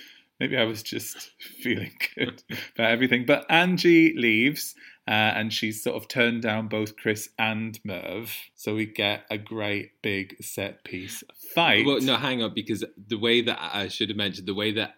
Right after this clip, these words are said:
Speaker 2: Angie enters this scene is hilarious as well, because they're, like, Chris and Merv are having this kinda intense confrontation, but it's, like, quietly intense. They're
Speaker 1: Mm.
Speaker 2: kinda, like, staring each other down,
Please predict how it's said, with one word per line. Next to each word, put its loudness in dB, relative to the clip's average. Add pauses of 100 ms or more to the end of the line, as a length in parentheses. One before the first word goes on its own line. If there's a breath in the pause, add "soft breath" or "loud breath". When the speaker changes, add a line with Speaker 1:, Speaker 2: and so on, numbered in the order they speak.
Speaker 2:
Angie -4
enters -4
this -4
scene 2
is -8 (160)
hilarious -6
as -6
well, -2
because -6
they're, -2 (640 loud breath)
like, -2 (160)
Chris 4
and 0
Merv 0
are 2
having 0
this -2
kinda -2 (140)
intense 0
confrontation, -2
but 0
it's, -4
like, -6
quietly 0
intense. -2
They're 6
Speaker 1:
Mm. 4
Speaker 2:
kinda, 0
like, -2
staring 0
each -4
other -2
down, -2